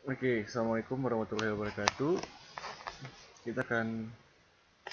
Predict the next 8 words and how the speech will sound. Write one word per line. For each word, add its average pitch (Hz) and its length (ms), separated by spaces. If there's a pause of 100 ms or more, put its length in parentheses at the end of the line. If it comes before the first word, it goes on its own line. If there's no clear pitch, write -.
(400)
belajar 117 480
menggunakan 110 640
Adobe 101 320 (400)
Audition 107 560
ya, 135 160
untuk 113 240 (160)
memotong 131 800 (320)
lagu 127 400